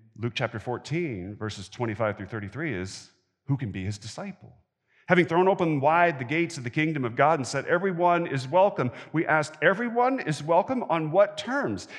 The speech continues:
And Jesus clarifies the question is, "Can you be my disciple?"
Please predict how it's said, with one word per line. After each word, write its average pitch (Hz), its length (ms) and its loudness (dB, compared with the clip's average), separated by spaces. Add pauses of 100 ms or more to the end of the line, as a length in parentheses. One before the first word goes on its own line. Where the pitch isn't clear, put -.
(140)
And 135 120 2
Jesus 160 400 -4
clarifies 180 720 -2
the - 60 -10
question 208 400 -4
is, 104 140 -4 (160)
"Can 180 420 -6
you 131 160 -6
be 139 680 -8 (480)
my 107 480 -6 (360)
disciple?" 147 720 -14